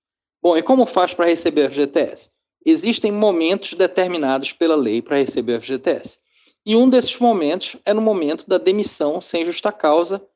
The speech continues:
que se recebe o F G T S numa parcela só. Ou então da aposentadoria, esses dois são os momentos mais comuns. Mas o saldo do F G T S pode ser também utilizado para aquisição da casa própria, ou para construção da casa própria,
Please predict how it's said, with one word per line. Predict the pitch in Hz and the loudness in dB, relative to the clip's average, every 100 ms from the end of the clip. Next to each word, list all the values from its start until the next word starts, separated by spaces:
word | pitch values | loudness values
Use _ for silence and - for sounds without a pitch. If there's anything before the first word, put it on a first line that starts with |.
| _ _ _ | _ _ _
que | - | -10
se | 151 175 | -2 0
recebe | 165 - 131 135 | 0 0 -2 0
o | 139 | -2
F | 139 | -2
G | 135 139 | -4 -2
T | 135 | 0
S | 113 117 123 | -2 -4 -6
numa | 120 117 | -4 -4
parcela | 120 - 123 123 | -4 -4 -4 -4
só. | - 104 - _ _ _ _ _ _ | -4 -10 -12 _ _ _ _ _ _
Ou | 196 226 254 | 4 6 6
então | 247 - 160 165 | 4 4 0 0
da | 175 180 | 2 2
aposentadoria, | 180 - 180 185 196 185 180 175 202 170 160 127 | 0 2 4 4 2 0 0 4 2 2 0 0
esses | 95 113 127 120 | 0 -6 -8 -2
dois | 117 120 | 0 0
são | - 131 | -2 -8
os | 131 | -4
momentos | 131 120 110 - - | -4 -4 -6 -10 -6
mais | 120 113 | -6 -4
comuns. | - 156 131 - - _ _ _ _ _ - | -8 -6 -8 -10 -20 _ _ _ _ _ 0
Mas | 240 254 240 | 2 2 0
o | 233 196 | -2 -4
saldo | 139 - 143 110 | -6 0 0 0
do | 107 117 | -2 -4
F | 151 | 0
G | 180 | 0
T | 196 | 2
S | 190 190 | 0 0
pode | - 175 151 | -2 -2 -2
ser | - 143 | 0 0
também | 135 127 110 | 2 0 0
utilizado | 98 - 151 190 117 143 147 - _ _ _ _ | -4 -4 -2 -2 0 0 -2 -8 _ _ _ _
para | 147 | -2
aquisição | 147 - 175 165 - 160 | -2 -2 -2 -2 -2 0
da | 147 | 0
casa | 160 156 165 | 0 0 -2
própria, | - 127 135 - 117 | 0 2 2 2 0
ou | 123 | 0
para | 127 | -2
construção | - 143 - 147 - 127 131 | -2 -4 -4 -6 -4 -2 -2
da | 117 | -2
casa | 120 110 | -4 -6
própria, | 110 - 101 104 - - | -8 -6 -4 -4 -6 -20